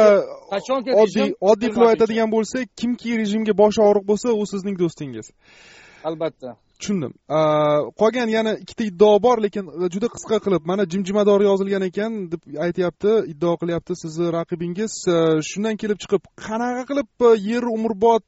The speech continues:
Speaker 2: berish masalasini hal qilmoqchisiz? Tekingami?
Speaker 1: Yo'q,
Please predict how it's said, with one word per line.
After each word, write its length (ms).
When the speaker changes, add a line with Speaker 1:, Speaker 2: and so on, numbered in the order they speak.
Speaker 2:
berish 380
masalasini 500
hal 160
qilmoqchisiz? 600
Tekingami? 640
Speaker 1:
Yo'q, 260